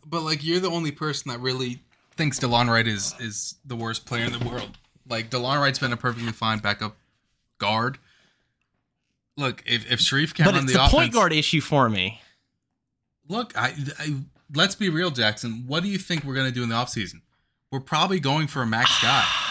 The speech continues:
Speaker 1: We're gonna have to have some
Speaker 2: Yeah.
Speaker 1: cheap bench. We're gonna have cheap bench pieces. We're gonna have to. We're gonna have to have
Speaker 2: Okay, well, DeLon Wright's fine to bring back. All right, now that you say it, DeLon Wright's fine.
Speaker 1: Then,
Speaker 2: Even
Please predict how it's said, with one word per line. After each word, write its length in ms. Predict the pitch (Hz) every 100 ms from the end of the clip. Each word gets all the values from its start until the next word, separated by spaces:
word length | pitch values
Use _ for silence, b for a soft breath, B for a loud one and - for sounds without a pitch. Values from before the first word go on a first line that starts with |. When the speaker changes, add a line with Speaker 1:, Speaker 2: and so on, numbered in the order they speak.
| B B - -
Speaker 1:
We're 140 | 131
gonna 260 | 120 151 165
have 160 | 170 170
to 80 |
have 220 | 131 135 -
some 120 | 147
Speaker 2:
Yeah. 200 | 139 131
Speaker 1:
cheap 180 | 131 135 - - - - -
bench. 440 | 135 113 - -
We're 80 | 123
gonna 140 | 147
have 140 | 196 196
cheap 200 | 220 180
bench 260 | 196 240
pieces. 220 | - 117 95
We're 100 | 113
gonna 140 | 185
have 360 | 196 175 196 208
to. 200 | 113 87 _ _ _
We're 120 | 127 123
gonna 200 | 185 170
have 280 | 143 165 -
to 100 | 190
have 360 | 127 104 107
Speaker 2:
Okay, 160 | 214 226
well, 160 | 220
DeLon 300 | 240 330 427 359
Wright's 240 | 269 -
fine 240 | - 180
to 60 | 160
bring 180 | 143 127
back. 240 | 113 104
All 80 | 123
right, 140 | 113 120
now 140 | 170
that 120 | 190
you 60 | 180
say 180 | - 131
it, 80 | 117
DeLon 280 | 131 160
Wright's 220 | 147 123 -
fine. 140 | 175
Speaker 1:
Then, 100 | 175
Speaker 2:
Even 140 | 175